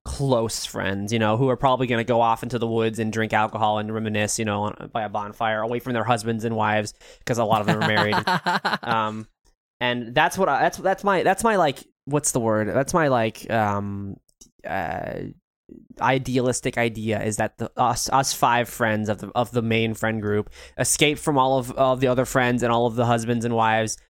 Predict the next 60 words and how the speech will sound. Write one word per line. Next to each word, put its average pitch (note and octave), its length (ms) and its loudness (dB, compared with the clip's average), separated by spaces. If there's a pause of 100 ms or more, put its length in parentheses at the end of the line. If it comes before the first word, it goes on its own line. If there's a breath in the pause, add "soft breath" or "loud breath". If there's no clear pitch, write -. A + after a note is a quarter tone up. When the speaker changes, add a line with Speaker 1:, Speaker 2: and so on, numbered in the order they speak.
(280)
Speaker 1:
and, A2 320 0
uh, G#2 360 2 (760)
and, A2+ 300 0
and A#2 260 0
go B2 220 2
off A2+ 280 2
into A#2+ 200 -6
the A#2 80 -4
woods A#2 280 -4
and A2+ 80 -8
just A2+ 160 -10
hang A#2 220 -6
out G#2 140 -2
and G#2+ 80 -6
have G#2+ 140 0
an G#2 80 -2
amazing G#2+ 440 -2
n-, B2 280 -4
n-, C3 140 -2
night, G#2+ 320 -2
you A3 80 -6
know, A2 240 -4
and A2 80 -4
we A2+ 80 -6
come A#2+ 180 -6
out G#2+ 160 0
at - 80 -6
five G2+ 280 -2
in G#2 60 -6
the G2+ 60 -8
morning G2+ 360 -4
and G2+ 80 -6
we're, G#2 100 -2
like, G2 260 -8 (340)
Speaker 2:
Bro, G#2+ 100 0
Speaker 1:
super G#2 60 2
Speaker 2:
that A#2+ 120 2
Speaker 1:
tired, A#2+ 80 -2
Speaker 2:
sounds, B2+ 220 2
Speaker 1:
but G#2+ 80 -8
we A2+ 80 -6
Speaker 2:
that C#3 140 0
Speaker 1:
had G#3 100 -2
an E3+ 60 4
amazing A2+ 200 2
Speaker 2:
sounds, G2 100 -4
Speaker 1:
time. G2+ 380 -12 (280)
Speaker 2:
that C#3+ 120 0
sounds D#3+ 260 2
like D3 120 0
the C#3+ 80 -2
type C3+ 180 0
of A#2+ 140 -2
evening B2 420 2
that A2+ 140 2
they A2+ 140 -2
write A2 240 0
an G#2 120 -2
entire, G#2 440 -2
like, G2+ 240 -8